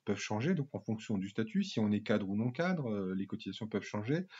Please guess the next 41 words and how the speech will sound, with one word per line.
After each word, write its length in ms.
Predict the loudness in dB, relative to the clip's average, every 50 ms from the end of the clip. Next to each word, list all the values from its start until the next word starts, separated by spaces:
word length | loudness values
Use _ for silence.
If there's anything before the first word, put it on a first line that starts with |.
| -18 -18 -20 -8 -4 -2
en 80 | -2
fonction 300 | 0 -2 -4 -2 0 2
de 40 | 4
l'accord 300 | 4 4 4 2 0 4
cadre 260 | 4 4 4 4 2
de 80 | 2 2
l'entreprise, 540 | 4 2 2 0 -4 -2 0 2 2 2 2
du 100 | 0 0
secteur 300 | 2 0 2 4 4 2
d'activité, 560 | 2 2 0 -4 -8 -4 -2 2 2 2 2
si 160 | 0 -2 -4
on 120 | -2 0 0
est 120 | 0 0
dans 180 | -2 -2 -2 -2
le 140 | -4 -4 -6
privé 440 | -6 -4 -4 0 2 4 4 4 4
ou 100 | 4 2
dans 80 | 2
le 80 | 0 -2
public, 420 | -2 -2 -2 -2 -2 -4 -2 0
et 100 | 0 2
cetera. 360 | 4 4 4 4 2 0 0
Donc 160 | -2 -2 -2 -2
il 0 |
y 40 |
a 40 | -2
plein 160 | 2 2 2
de 60 | 4 6
paramètres 340 | 6 6 6 6 4 2
qui 100 | -2 -2
peuvent 160 | 0 0 0 0
changer 400 | 0 -2 0 2 0 0 -2 -4 -10 -18 -20 -20 -20 -20 -20 -20 _
sur 260 | -14 -2 4 6 8
le 100 | 8 8
montant, 540 | 8 6 4 4 4 2 2 2 2 0 -2 0
euh, 460 | 2 2 4 2 2 0 0 -2 -2
du 120 | -2 -4 -2
salaire 440 | 2 2 4 4 4 4 4 2
et 60 | 2 2
des 120 | 2 0
cotisations. 600 | 0 0 -2 0 0 0 0 -2 -4 -8 -12